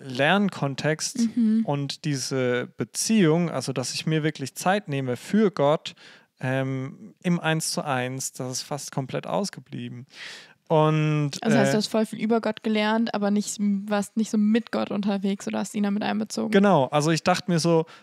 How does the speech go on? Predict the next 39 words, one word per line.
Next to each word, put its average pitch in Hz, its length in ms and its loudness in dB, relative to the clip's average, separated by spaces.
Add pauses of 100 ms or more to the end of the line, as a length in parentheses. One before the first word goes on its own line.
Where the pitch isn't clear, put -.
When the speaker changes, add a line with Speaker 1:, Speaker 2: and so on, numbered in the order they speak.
(120)
Speaker 1:
boah, 156 420 6
heute, 156 1000 4
äh, 143 60 -18 (200)
keine 131 280 -2
Ahnung, 165 440 2
sechs 160 240 -2
Stunden 147 800 -2 (360)
Unterricht 175 500 4
gehabt 156 600 2 (100)
über 156 280 2
Gott, 147 380 2
Neues 156 400 2
Testament, 147 500 -2
Altes 165 320 0
Testament, 143 1000 -6
weiß 156 200 -2
der 151 100 -2
Geier 143 300 2
was. 139 140 0 (480)
Und 147 240 4
dann 147 240 6
kommst 147 240 -2
du 151 40 0
nach 131 140 -2
Hause 147 180 0
und 139 80 -2
denkst, 131 180 -6
boah, 123 160 0
krass, 170 380 -4
ich 127 80 -8
hab 127 140 -6
ja 131 160 -2
echt 143 160 -8
schon 147 200 -2
viel, 147 880 -2
äh, - 80 -20
mit 143 140 -4
Gott 143 220 0
heute 139 280 0